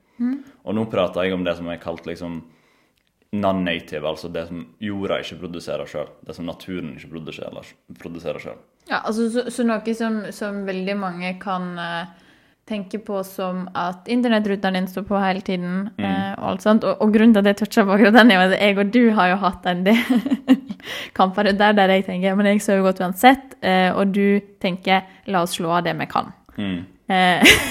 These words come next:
Speaker 1: <laughs> og vi er fortsatt ikke helt enige på akkurat det der. <laughs>
Speaker 2: Nei, nei, nei, nei. Og viktigheten, liksom, stråling stimulerer deg.
Speaker 1: Mm.
Speaker 2: Det stimulerer det, kroppen din. Fordi kroppene våre er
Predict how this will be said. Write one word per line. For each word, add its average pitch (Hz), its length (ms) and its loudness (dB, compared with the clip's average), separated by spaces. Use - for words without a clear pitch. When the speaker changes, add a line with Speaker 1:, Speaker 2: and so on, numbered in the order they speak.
Speaker 1:
<laughs> - 560 -8
og 220 100 -2
vi 226 80 2
er 240 80 4
fortsatt 233 340 0
ikke 196 200 2
helt 190 140 0
enige 185 300 -2
på - 80 -8
akkurat 190 320 -8
det 170 120 0
der. 269 520 2
<laughs> - 20 2
Speaker 2:
Nei, 123 180 4
nei, 117 180 2
nei, 113 120 0
nei. 95 120 -6
Og 104 260 0
viktigheten, 120 600 4
liksom, 87 240 -6
stråling 104 540 4
stimulerer 87 540 -2
deg. - 60 -14
Speaker 1:
Mm. 104 180 -4
Speaker 2:
Det 98 140 -4
stimulerer 101 720 2
det, 85 140 0
kroppen 104 320 -6
din. 95 120 -16
Fordi 90 140 -2
kroppene 110 300 -4
våre 107 280 2
er 92 340 2